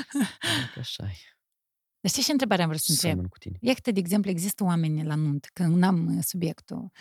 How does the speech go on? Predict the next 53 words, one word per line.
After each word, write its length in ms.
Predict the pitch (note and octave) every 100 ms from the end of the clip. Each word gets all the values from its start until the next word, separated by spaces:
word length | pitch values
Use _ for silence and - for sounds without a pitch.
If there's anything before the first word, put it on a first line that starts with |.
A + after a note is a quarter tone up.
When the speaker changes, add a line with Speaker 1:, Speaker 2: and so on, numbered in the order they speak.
| -
Speaker 2:
Și 80 | -
tu 60 | -
ai 60 | D4
spus 200 | - A3+
că 100 | G#3
ești 220 | G3 -
și 80 | G3+
un 60 |
fel 160 | F3+ F#3
de 100 | E3
psiholog 380 | - - F3+ E3+
la 100 | E3
nuntă. 240 | E3 D3+
Nu 140 | G#3+
că 140 | A#3+ G#3
eu 200 | A3 A3
asta 200 | G3 D3
am 60 | D3
spus, 280 | C#3 - C3+
n-ai 120 | E3
Speaker 1:
Mhm. 80 | A#2
Speaker 2:
spus 140 | A#2+ C#3+
tu. 320 | E3+ A3+ G#3+
Speaker 1:
Mhm. 240 | - A#2 C#3 - - - -
Speaker 2:
Uh, 260 | G3 F#3+
faptul 360 | F3 A#3+ A#3+ B3+
că, 160 | - A#3+
dar 160 | G3 A3 -
sunt 320 | - C#4+ D4
cazuri 440 | - D4+ C4 F#3 E3+
în 100 | D#3+
care 240 | F#3 E3+
tu 140 | D#3+
din 180 | D#3+ E3+
start 460 | F3 - D#3+ D#3 -
te 100 | -
duci 120 | G#3
să 60 | B3
prezinți 380 | A3 F#3 F#3+ F3
o 60 | E3+
nuntă 480 | F3+ B3+ A#3 D#3+ E3
și 100 | -
tu 60 |
Speaker 1:
Mhm. 80 | G#3+
Speaker 2:
din 200 | G#3+ G3+
start 440 | G3 - A3 E3+ -
îți 120 | D3+
dai 120 | D#3
seama 300 | - E3+ D#3
că 120 | -
e 40 | E3
o 40 |
relație 400 | D#3 D#3+ E3 -